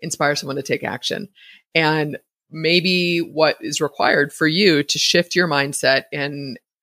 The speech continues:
in showing up more and making offers and promoting yourself, which has to happen online.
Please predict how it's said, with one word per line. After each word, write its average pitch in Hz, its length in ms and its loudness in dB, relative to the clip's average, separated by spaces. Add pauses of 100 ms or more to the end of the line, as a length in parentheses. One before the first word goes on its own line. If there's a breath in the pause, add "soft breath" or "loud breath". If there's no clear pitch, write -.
(140)
in 147 180 -6
showing 147 380 0
up - 140 -2
more 147 280 0
and 143 200 -2
making 147 340 -2
offers 139 640 2
and 147 300 -4 (200)
promoting 165 600 -2
yourself, 151 720 2
which 139 280 -6 (320)
has 220 240 0
to 185 100 -6
happen 165 300 2
online. 127 500 -2